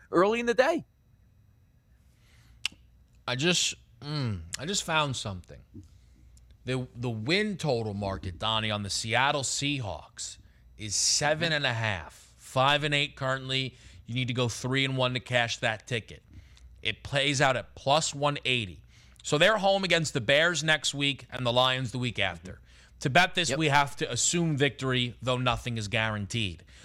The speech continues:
Speaker 1: Correct.
Speaker 2: So, Donnie, in order to cash that, you need them to either beat a Rams team, which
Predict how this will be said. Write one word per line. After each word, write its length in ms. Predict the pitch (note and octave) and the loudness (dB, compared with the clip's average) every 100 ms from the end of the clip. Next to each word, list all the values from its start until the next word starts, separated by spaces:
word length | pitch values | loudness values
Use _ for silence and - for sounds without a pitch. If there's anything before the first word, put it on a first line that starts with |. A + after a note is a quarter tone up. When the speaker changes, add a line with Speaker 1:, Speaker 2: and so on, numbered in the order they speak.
| - | -12
Speaker 1:
Correct. 180 | - A2 | -4 0
Speaker 2:
So, 120 | E3 | 2
Donnie, 400 | C#3 F#3+ F#3+ C#3+ | 4 4 6 2
in 80 | A#2+ | 2
order 240 | C#3+ G3+ | 4 4
to 80 | A3+ | 2
cash 460 | - E3+ E3 C#3 - | 0 2 4 2 -2
that, 260 | A2 E2 - | -2 -4 -10
you 300 | G#2 C3 G#3 | -6 -2 0
need 360 | A#3 A#3 G#3 | 2 2 2
them 260 | F3+ E3 D3 | 2 2 0
to 160 | E3 C3 | -4 2
either 420 | C#3 C3 B2+ A2+ - - - | 2 2 -2 -4 -12 -14 -2
beat 160 | C#3 | -2
a 40 | A#2+ | 0
Rams 580 | F#2 A2+ C3+ F3+ G#3+ - | 0 2 4 2 -2 -6
team, 400 | G#3+ F#3 G3 F3 | -2 0 0 4
which 400 | E3 C#3 - | 2 2 -2